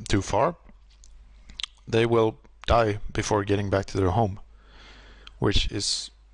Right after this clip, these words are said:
uh, sort of a problem. Um, having people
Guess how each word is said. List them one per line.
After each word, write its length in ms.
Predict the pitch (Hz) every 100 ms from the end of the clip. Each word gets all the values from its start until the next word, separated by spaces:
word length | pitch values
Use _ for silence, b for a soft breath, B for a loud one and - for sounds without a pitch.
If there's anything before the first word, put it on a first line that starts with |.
| -
uh, 200 | - -
sort 200 | - 120
of 60 | 104
a 40 |
problem. 480 | - 95 92 95 98 - - B B B B B B B - - - -
Um, 580 | 92 95 95 92 113 - - - -
having 280 | 131 143 131
people 520 | 123 117 113 104 107